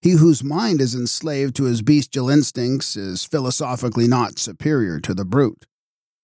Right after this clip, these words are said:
He whose rational faculties ponder human affairs is a man, and he whose intellect is elevated to the consideration of divine realities is already a demigod,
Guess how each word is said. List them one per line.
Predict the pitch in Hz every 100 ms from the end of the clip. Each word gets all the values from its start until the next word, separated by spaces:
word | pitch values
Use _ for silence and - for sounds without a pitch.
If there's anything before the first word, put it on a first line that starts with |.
| _ _ _ _
He | 117 117
whose | 117 107
rational | 107 127 120 131 120
faculties | 113 117 107 117 104 107 -
ponder | - 135 117
human | 113 143 117
affairs | 110 147 151 107 67 -
is | 95
a | 95
man, | 117 131 90 64 - _ _ _ _ _ _ _
and | 147 151
he | 214
whose | 170 160 117
intellect | 202 - 135 147 165
is | 139 117 127
elevated | 139 135 131 127
to | 117
the | 120 113
consideration | 123 - 143 123 123 117 123
of | 110
divine | 127 123 143 170 143
realities | 107 95 95 95 98 127 123
is | 131 120
already | 131 120 143 131 101
a | 98
demigod, | 98 123 127 92 90 62 104 131